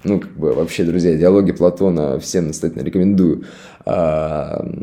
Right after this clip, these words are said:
перечитать на досуге, потому что там очень много талантливых, интересных, мудрых мыслей, да и сюжетно тоже очень хорошо закручено. И вот в самом, самом последнем, где описывается смерть Сократа, происходит, эм,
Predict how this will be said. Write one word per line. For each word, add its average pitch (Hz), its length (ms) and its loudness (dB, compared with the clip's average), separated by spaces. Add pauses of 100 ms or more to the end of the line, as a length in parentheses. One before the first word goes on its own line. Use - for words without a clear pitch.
(340)
перечитать 117 600 2
на 101 100 4
досуге, 85 480 -2
потому 78 200 -10
что 78 140 -12
там 85 180 2
очень 85 240 0
много 82 260 2
талантливых, 78 640 -4
интересных, 80 540 -6
мудрых 80 300 -4
мыслей, 85 400 -2
да 73 120 -2
и 71 400 -2 (360)
сюжетно 82 580 0
тоже 80 440 -2 (280)
очень - 200 -2
хорошо 87 260 2
закручено. 92 500 0
И 87 60 4
вот 82 140 2
в - 100 -20
самом, 78 300 0
самом 76 280 -2
последнем, 185 520 2
где 90 160 4
описывается 76 440 -4
смерть 78 320 -4
Сократа, 147 540 -2 (600)
происходит, 127 640 0
эм, 90 640 2